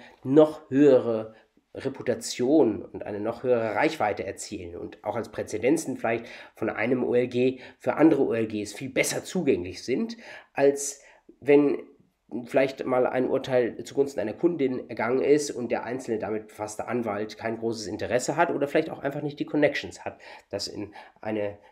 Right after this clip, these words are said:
namhafte Zeitschrift reinzubringen, ähm, auch wenn es eigentlich der Sache nach sehr interessant wäre. Bender nennt noch eine ganze Reihe von weiteren Kriterien, die ich jetzt nicht alle auf dieser Folie unterbringen konnte, aber, ähm, weist, äh,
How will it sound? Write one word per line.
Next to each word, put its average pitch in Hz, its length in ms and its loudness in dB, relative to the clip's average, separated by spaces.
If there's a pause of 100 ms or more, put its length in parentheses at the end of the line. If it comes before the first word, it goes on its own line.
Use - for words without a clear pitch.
(120)
namhafte 117 560 0
Zeitschrift - 560 -6
reinzubringen, 98 800 -4 (480)
ähm, 95 440 -8
auch - 180 -2
wenn 117 120 0
es - 180 -6
eigentlich 117 380 0
der 95 120 -4
Sache 90 200 -4
nach 85 220 -8
sehr 87 160 -10
interessant - 460 -20
wäre. - 200 -20 (1200)
Bender 143 260 6
nennt 143 220 2
noch 120 140 -4
eine 117 280 0 (260)
ganze 127 240 2
Reihe 127 140 8
von 110 260 0 (180)
weiteren 151 380 10
Kriterien, 139 580 4
die 120 80 -6
ich 113 60 -4
jetzt 117 180 -8
nicht 107 140 -4
alle 107 120 -4
auf 101 80 -6
dieser 98 220 -8
Folie 98 340 -6
unterbringen 101 480 -6
konnte, 113 400 0
aber, 104 240 0 (320)
ähm, 107 280 -2
weist, 127 540 6
äh, - 380 -10